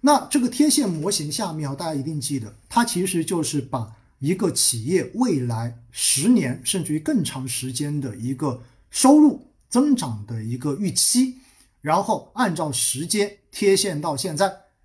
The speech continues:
然后来算它现在的一个贴现后的价格。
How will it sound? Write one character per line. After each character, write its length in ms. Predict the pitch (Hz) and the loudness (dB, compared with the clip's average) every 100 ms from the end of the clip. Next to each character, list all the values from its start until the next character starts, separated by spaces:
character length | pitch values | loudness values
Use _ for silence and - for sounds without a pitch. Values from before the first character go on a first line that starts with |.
| _ - | _ -10
然 180 | 143 | -8
后 160 | 151 175 | -4 -4
来 160 | 139 147 | -2 -2
算 320 | - 294 - - - | 4 4 2 -12 -10
它 160 | 160 | -6
现 300 | 151 208 147 | -4 -2 -2
在 160 | 143 143 | -4 -4
的 100 | 127 | -6
一 80 | 123 | -8
个 120 | 131 | -8
贴 160 | 175 | -6
现 160 | 165 170 | -6 -6
后 100 | 160 | -8
的 80 | 113 | -6
价 180 | 196 | -4
格。 140 | 139 | -4